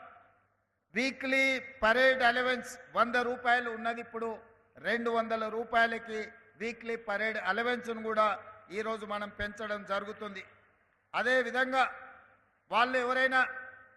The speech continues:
ప్రమాదవశాత్తు కానీ ఏదైనా సందర్భంలో వాళ్ళు చనిపోతే వాళ్ళ కుటుంబాలకు ఐదు లక్షల రూపాయల ఎక్స్ గ్రేషియా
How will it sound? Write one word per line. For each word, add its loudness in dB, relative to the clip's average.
ప్రమాదవశాత్తు 4
కానీ 4
ఏదైనా 2
సందర్భంలో 0
వాళ్ళు 4
చనిపోతే 0
వాళ్ళ 2
కుటుంబాలకు 2
ఐదు -2
లక్షల -2
రూపాయల 2
ఎక్స్ -8
గ్రేషియా 2